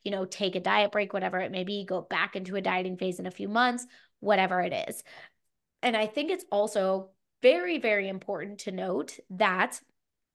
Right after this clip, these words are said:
it is okay if your fat loss or weight loss goals take you more than one round of dieting. Most likely, they are going to take you more than one round of dieting and one fat loss phase,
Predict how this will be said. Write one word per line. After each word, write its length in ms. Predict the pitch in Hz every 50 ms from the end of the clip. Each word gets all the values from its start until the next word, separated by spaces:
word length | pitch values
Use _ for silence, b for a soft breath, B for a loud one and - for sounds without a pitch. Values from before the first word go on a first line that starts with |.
| _ _ _ _ _ _ _
it 140 | - 226 277
is 160 | 330 339 -
okay 540 | 320 311 294 - 220 196 185 214 269 302 294 B B B B B B _ _
if 320 | - 214 247 269 269 - -
your 240 | 202 208 226 240
fat 260 | 240 226 190 196 - -
loss 220 | 214 220 220 233
or 80 | 208 185
weight 200 | 190 190 185 -
loss 220 | 220 233 240 240
goals 380 | - 196 196 202 240 285 277 B B B B B B _
take 300 | - - 220 220 226 -
you 100 | 269 277
more 280 | 254 226 202 202 208 214
than 180 | 202 202 185 185
one 180 | 185 190 185
round 220 | 185 180 185 185 190
of 100 | 180 180
dieting. 460 | 190 185 185 175 175 - - - 185 - _ -
Most 360 | 185 202 254 370 381 370 -
likely, 520 | 226 220 247 233 302 302 294 311 285 294 -
they 300 | 196 175 214 220 247 277
are 100 | 262 240
going 300 | 226 226 226 226 214 190
to 80 | 196
take 260 | 185 - 208 185 196
you 80 | 214 202
more 160 | 190 190 185
than 140 | 180 180 180
one 200 | 185 185 190 190
round 220 | 175 180 170 175
of 80 | 185 180
dieting 340 | - 180 180 180 190 202 214
and 200 | 202 196 190 175
one 220 | 190 185 185 185
fat 280 | - - 175 - - -
loss 220 | - - 180 -
phase, 200 | - 107 95 -